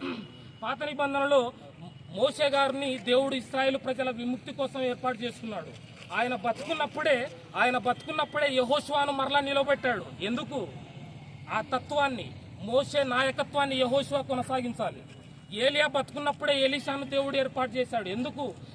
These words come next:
ఎలీషా యొక్క రోషము కలిగినటువంటి ఆ ఆత్మ నడిపింపును కొనసాగించడానికి. బాప్తిసం ఇచ్చి యోహాను బతుకున్నప్పుడే యేసుప్రభు వారు పుట్టాడు. ఎందుకు?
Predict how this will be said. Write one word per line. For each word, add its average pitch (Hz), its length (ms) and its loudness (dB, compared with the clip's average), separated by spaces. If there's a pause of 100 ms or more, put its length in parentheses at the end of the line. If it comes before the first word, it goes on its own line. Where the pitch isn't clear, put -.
(140)
ఎలీషా 262 300 -2
యొక్క 262 280 2
రోషము 262 480 0
కలిగినటువంటి 262 800 -2 (300)
ఆ 208 40 2
ఆత్మ 247 400 2
నడిపింపును 262 420 -2
కొనసాగించడానికి. 247 920 0 (400)
బాప్తిసం 277 600 0
ఇచ్చి 254 200 -4
యోహాను 269 340 2
బతుకున్నప్పుడే 285 720 2
యేసుప్రభు 277 460 4
వారు 277 160 4
పుట్టాడు. 262 460 0
ఎందుకు? 247 500 0